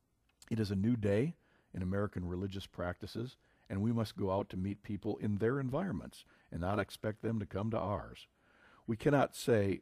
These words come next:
"We need more members in church," and then secretly wish that we didn't have these new people that might change things and upset our routines. We cannot say we wish we had more young people,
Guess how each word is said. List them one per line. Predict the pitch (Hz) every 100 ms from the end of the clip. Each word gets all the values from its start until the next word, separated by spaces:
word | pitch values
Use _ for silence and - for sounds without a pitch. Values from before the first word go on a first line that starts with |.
| -
"We | 117
need | 123 98
more | 113 113
members | 110 147 113 98
in | 92
church," | - 165 110 - - _ _ _
and | - 123
then | 117
secretly | - 131 135 110
wish | 107 123
that | -
we | 110
didn't | 110 98
have | 113 190
these | 160 117
new | 95 95
people | - 92 104
that | 90
might | 101 98
change | - 127 151 175
things | - 90 85
and | 90 - - -
upset | 104 - 127
our | 117
routines. | 113 120 - 208 120 - - - _ _ _ _ -
We |
cannot | 104 131 107
say | - 117
we | 101
wish | 104 123 -
we |
had | 113 101
more | 107
young | 107 135 190
people, | - 131 - 139